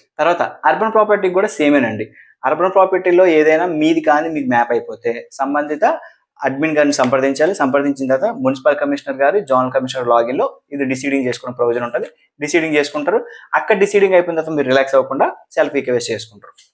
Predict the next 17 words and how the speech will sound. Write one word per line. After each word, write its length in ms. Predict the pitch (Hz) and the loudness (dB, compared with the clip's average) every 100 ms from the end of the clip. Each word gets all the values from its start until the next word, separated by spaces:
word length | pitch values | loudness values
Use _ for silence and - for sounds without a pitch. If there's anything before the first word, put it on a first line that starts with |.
| - | -12
మీవి 260 | 143 175 190 | -2 0 0
కానీ 320 | 180 143 160 | 2 2 2
మీకైతేనే, 500 | 160 139 123 110 117 | 2 2 2 2 -2
మళ్ళీ 200 | 123 127 | 0 0
చెప్తున్నాను, 480 | 127 117 - 117 160 | 0 -4 -4 -4 -4
మీవి 220 | 170 151 | -4 -4
కానీ 160 | 139 143 | -2 0
మీకైతేనే 460 | 139 127 127 127 | 0 0 -2 -4
మాత్రం 280 | 120 117 226 - _ _ _ | -8 -6 -6 -8 _ _ _
ఇది 380 | 160 247 254 - _ 156 | -6 -4 -4 -10 _ -2
వర్కౌట్ 220 | 147 123 | 0 -2
అవుతుంది. 320 | 110 107 98 _ _ _ - | -4 -6 -18 _ _ _ -14
ఈ 40 | |
ఫోర్ 240 | 170 165 147 | -2 2 4
ఆప్షన్స్ 300 | 135 - 135 | 2 0 -2
అయిపోయాయి. 320 | 110 107 98 _ _ - | -2 -4 -12 _ _ -4
తర్వాత 320 | 120 113 110 | -2 0 -4